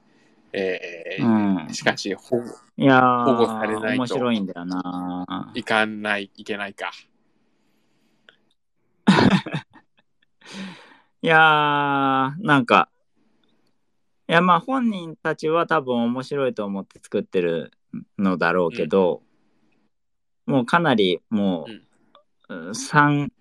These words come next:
Speaker 2: 三、四ひねりしてしまっていて、
Speaker 1: はいはいはい。
Speaker 2: もう、ついていくのが精一杯です、
Speaker 1: <laughs>
Speaker 2: 我々は。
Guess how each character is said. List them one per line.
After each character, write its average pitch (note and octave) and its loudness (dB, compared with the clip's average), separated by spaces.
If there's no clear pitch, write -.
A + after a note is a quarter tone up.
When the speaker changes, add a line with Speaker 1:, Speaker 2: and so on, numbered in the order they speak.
Speaker 2:
三、 D3+ 2
四 D3 2
ひ D#3 -4
ね A2+ 4
り F2+ -6
し - -16
て F#2+ -2
し - -10
ま F#2 -2
っ E2+ -6
て A2+ -4
い - -8
て、 G#2+ -12
Speaker 1:
は G2+ 0
い - 4
は F2 6
い - 2
は F2 -6
い。 - -20
Speaker 2:
も G#2 2
う、 - -18
つ C#3+ 2
い A#2 4
て F#2 4
い F2+ -2
く G2+ -4
の E2+ -2
が D2 -6
精 G2+ 2
一 F4 6
杯 - 4
で - -4
す、 - -12
Speaker 1:
<laughs> - -6
Speaker 2:
我 - -8
々 D2 -6
は。 D2 -12